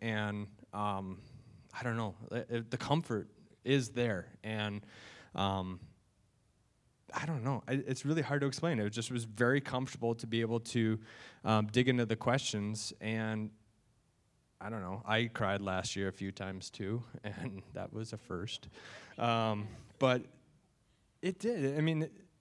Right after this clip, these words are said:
I don't know. It, it's an experience that you just have to, to go through, but be open-minded to. Um, and I didn't say, I don't think I answered any more than two questions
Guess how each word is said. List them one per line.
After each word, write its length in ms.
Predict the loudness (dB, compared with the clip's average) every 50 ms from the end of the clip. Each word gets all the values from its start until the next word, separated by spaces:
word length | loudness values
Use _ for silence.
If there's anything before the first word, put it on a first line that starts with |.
| -8
I 120 | -6 -2 0
don't 160 | 0 2 2
know. 220 | 2 2 0 -2 -4 -8 -2
It, 160 | 0 0 2 2
it's 180 | 0 -2 -2
an 80 | 0 -2
experience 520 | -2 0 4 6 6 8 8 6 4 4
that 260 | 6 6 6 6 6 2
you 80 | -2
just 200 | 0 0 0 2
have 240 | 2 4 2 2 2
to, 300 | 2 0 2 2 0 -2 -4 -8 -18 -18 -10 -6
to 100 | -6 -6
go 280 | -4 0 0 0 0
through, 420 | 0 0 0 2 2 2 2 0 -4 -6 0
but 180 | 0 0 2 2
be 120 | 0 -2 0
open-minded 680 | 0 -2 -2 0 -2 -2 0 0 -2 -2 -2 -4 -2
to. 280 | 0 2 2 2 2 0 -4 -10 -20 -20 -20 -20 -18 -6 0
Um, 380 | 2 2 4 4 2 0 -2 -6 -10 -20 _ _ _ _ _ -4
and 160 | -2 -2 0
I 180 | 0 0 0 2
didn't 340 | 2 2 2 2 0 -2 -6
say, 460 | -6 -4 0 2 4 4 4 4 4
I 100 | 4 4
don't 140 | 2 2 2
think 140 | 2 2 2
I 80 | 4
answered 380 | 4 2 0 0 0 -2 -2 0
any 200 | 0 0 2 2
more 260 | 2 2 2 2 2
than 180 | 2 0 -2 -4 -4
two 160 | 0 0 0
questions 760 | 0 2 2 2 2 2 0 0 0 0 0 -2 -4 -4 -8